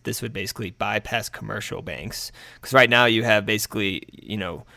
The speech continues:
users, it's kind of users go directly to co-, commercial banks and do lending, like you said, and they handle all the communications with the users, and the central banks are just in the background,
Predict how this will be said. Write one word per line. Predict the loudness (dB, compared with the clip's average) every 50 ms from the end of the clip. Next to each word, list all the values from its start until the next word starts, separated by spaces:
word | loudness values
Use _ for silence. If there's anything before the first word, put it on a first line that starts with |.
| -20 -20 -20 _ _ _
users, | -6 -2 0 2 2 4 4 4 2 2 0 -2 -6 -10
it's | -10 -10 -8 -8 -8 -8 -8 -10 -10 -10
kind | -8 -6 -6 -6
of | -6 -4
users | -4 -2 -2 -2 -2 -2 -2
go | -2 -2 -2
directly | 0 0 -2 -2 -2 -4 -6
to | -6 -8
co-, | -14 -16 -16 -16 -16 _ _ _ _ _ _ -10
commercial | -6 -4 -4 -4 -4 -4
banks | 0 4 6 8 8 6 6 2 -4 -6
and | -6 -6
do | -6 -8 -8
lending, | -6 -6 -4 -4 -2 -2 -2 -2
like | -2 -4 -6 -6
you | -6 -6
said, | -4 -2 -2 0 0 0 0 -2 -4 -6 -10 -16 -18 -20 -14 -10
and | -8 -6
they | -6 -6 -6 -8 -8
handle | -6 0 0 2 4 6 6
all | 4 4
the | 2 -2
communications | -4 -2 -2 -2 -2 0 2 4 4 6 6 6 4 4 4 4 2 0
with | -2 0
the | 0 2
users, | 2 4 4 4 4 2 2 2 2 2 0 -2
and | -2 -2 -2 -2
the | -4 -6
central | -4 -4 -2 0 0 2
banks | 2 2 0 0 -2
are | -6
just | -6 -6
in | -6 -8
the | -6
background, | -4 -2 -2 -2 -4 -4 -6 -6 -6 -6 -8 -12 -12